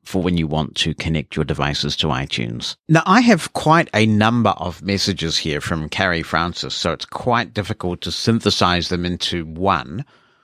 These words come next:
But the general gist is that Carrie has had quite the runaround trying to use audible dot com, and it sounds like she's been hit by some two-factor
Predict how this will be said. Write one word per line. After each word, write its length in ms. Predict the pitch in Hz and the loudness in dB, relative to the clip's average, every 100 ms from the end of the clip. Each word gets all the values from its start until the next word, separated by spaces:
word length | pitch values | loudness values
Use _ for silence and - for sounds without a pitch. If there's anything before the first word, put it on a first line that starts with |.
| _ | _
But 320 | 120 131 127 - | -2 2 2 2
the 140 | 131 | -2
general 400 | 117 202 285 156 | 2 2 2 -2
gist 400 | 104 117 98 - | -2 -2 -2 -2
is 280 | 104 95 - | -2 -2 0
that 260 | 95 - | 0 0
Carrie 400 | - 151 170 127 | 0 2 4 2
has 320 | 104 107 98 - | 4 2 0 -2
had 260 | 90 95 | -2 -2
quite 340 | - 120 117 - | -2 0 0 -2
the 80 | |
runaround 760 | 85 90 101 85 67 55 82 - | 0 0 2 0 0 0 -2 -2
trying 400 | - 85 87 90 | -2 0 2 0
to 140 | - | 0
use 440 | 87 76 73 78 - - | -4 -2 -2 -4 -6 0
audible 480 | 90 82 76 76 | 0 0 -2 -6
dot 340 | 73 76 65 - | -2 -2 -2 -8
com, 400 | - 95 60 64 - _ _ _ | 0 0 0 -6 -14 _ _ _
and 140 | - 82 | -4 -2
it 140 | - | 0
sounds 340 | 135 156 156 | 2 4 2
like 160 | 76 69 | 0 -2
she's 240 | - 87 | -2 -2
been 180 | - 76 | -2 -4
hit 380 | 71 90 - - - | -2 -2 -2 -6 0
by 300 | 73 76 78 | 0 2 0
some 440 | - 78 76 76 - | 0 0 -2 -4 0
two-factor 720 | 98 92 - 78 - 82 | 0 2 0 -2 2 0